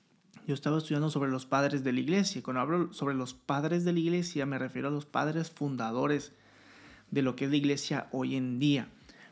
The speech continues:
Pero más allá de lo que fueron los apóstoles, ¿verdad? De Jesucristo. Que sabemos que la iglesia inició por Jesucristo y los apóstoles. Cuando hablo de estos padres fundadores de la iglesia, nos habla,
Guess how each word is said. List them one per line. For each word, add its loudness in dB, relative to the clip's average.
Pero 6
más 4
allá 6
de 6
lo 4
que 0
fueron 0
los 0
apóstoles, 0
¿verdad? -2
De -2
Jesucristo. 0
Que -12
sabemos -2
que -2
la 4
iglesia 2
inició 0
por 0
Jesucristo 0
y 4
los 0
apóstoles. 0
Cuando -2
hablo 2
de -2
estos 0
padres 4
fundadores 2
de 4
la 4
iglesia, 0
nos 0
habla, -4